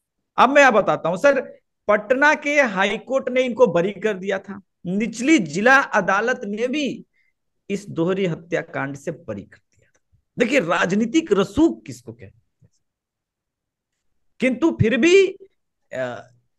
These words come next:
परिवार वालों ने हार नहीं माना और अंतिम तक गए, सुप्रीम कोर्ट तक। और अंततोगत्वा कल, अ,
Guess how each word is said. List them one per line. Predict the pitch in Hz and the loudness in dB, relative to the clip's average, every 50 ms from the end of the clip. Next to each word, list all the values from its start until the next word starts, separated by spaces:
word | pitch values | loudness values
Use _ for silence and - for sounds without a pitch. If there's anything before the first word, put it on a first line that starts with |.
| _ _ - | _ _ -2
परिवार | 196 196 202 202 226 233 233 233 | 0 0 2 4 4 4 4 4
वालों | 226 220 220 214 226 | 2 2 2 0 -2
ने | 214 214 214 | -4 -6 -6
हार | 185 135 120 156 190 208 220 196 175 | -6 -6 -2 2 2 4 4 2 0
नहीं | 175 160 165 170 | -4 -6 -8 -6
माना | 160 156 170 190 214 | -6 -4 -2 2 2
और | 220 226 - - - | 2 2 0 -2 -2
अंतिम | - 208 233 233 233 - - 320 269 285 | -2 -2 -2 -2 -6 -8 -6 -6 -6 -6
तक | 226 - - 113 - - | -6 -6 -6 -6 -6 -8
गए, | - - - _ _ _ | -18 -20 -20 _ _ _
सुप्रीम | _ _ - 214 196 - - 220 226 226 | _ _ -8 -8 -6 -6 -4 -4 -2 -4
कोर्ट | 196 - - - 120 107 - _ _ 110 | -4 -6 -10 -14 -14 -14 -14 _ _ -20
तक। | 110 _ _ _ _ _ _ _ _ _ _ _ _ _ _ _ _ - | -20 _ _ _ _ _ _ _ _ _ _ _ _ _ _ _ _ 0
और | 175 214 | 0 0
अंततोगत्वा | 214 208 208 185 196 208 196 202 240 - - 311 311 269 220 233 226 233 240 262 285 | 0 0 0 0 0 0 0 -2 -4 -2 -2 -2 0 0 0 -2 -2 -2 -2 -2 -2
कल, | 277 - 233 240 247 240 208 - - _ _ _ _ - | -2 0 0 0 0 0 0 -2 -6 _ _ _ _ -12
अ, | - 143 139 123 - - - | -10 -10 -8 -10 -12 -14 -18